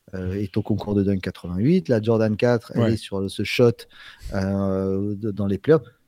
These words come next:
Speaker 1: Donc, elle, c'est une chaussure en plus qui performe de manière, euh, incroyable. C'est-à-dire, euh, la ch-, la, la saison de la Jordan trois où il est M V P,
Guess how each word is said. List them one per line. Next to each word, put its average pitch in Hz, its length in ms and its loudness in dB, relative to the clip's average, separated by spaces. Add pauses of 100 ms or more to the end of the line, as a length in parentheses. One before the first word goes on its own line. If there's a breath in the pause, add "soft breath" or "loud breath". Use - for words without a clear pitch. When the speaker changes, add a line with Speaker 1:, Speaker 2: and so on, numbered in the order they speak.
Speaker 1:
Donc, 101 140 -4 (160)
elle, 104 140 -4 (100)
c'est - 400 -12
une 110 80 0
chaussure 110 320 0
en 101 100 2
plus - 480 2
qui - 120 -16
performe 127 640 2
de 92 80 -2
manière, 98 400 0
euh, 85 560 -2 (120)
incroyable. 160 480 2
C'est-à-dire, 107 360 -2 (420 loud breath)
euh, 95 160 -6
la 92 100 -6
ch-, - 140 -14
la, 98 240 -4
la 95 140 -4
saison 107 520 -4
de 92 200 -4
la 92 200 -6
Jordan 92 380 -4
trois 107 320 -2
où 95 220 -4
il 95 200 -4
est 101 180 -2
M 95 100 -4
V 101 160 -10
P, 113 100 -8